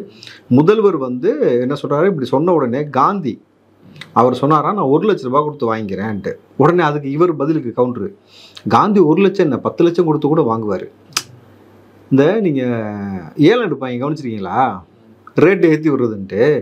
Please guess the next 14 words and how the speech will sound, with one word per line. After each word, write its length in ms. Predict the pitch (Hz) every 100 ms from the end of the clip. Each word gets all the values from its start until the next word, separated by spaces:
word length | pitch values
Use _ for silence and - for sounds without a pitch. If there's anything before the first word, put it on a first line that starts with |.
| -
அந்த 300 | 117 156 165
மாதிரி 500 | 165 180 165 107 131
ஒரு 260 | 165 143 127
விஷயத்தை 480 | 123 170 165 -
செஞ்சுக்கிட்டு 320 | 123 139 117 101
இவர்கள் 540 | 127 139 131 113 117
என்ன 260 | 113 160 202
சொல்றாருனாக்கா, 840 | 131 113 104 90 82 87 110 156 180 _ - - - - - _
"நீங்கள் 320 | 175 220 202
இந்த 120 | 185 160
கலைஞர் 380 | 156 180 175
நாணயத்தை 460 | 156 151 156 139 180
நீங்க 280 | 190 127 123
வாங்கிக்கலாம்." 500 | 117 107 107 107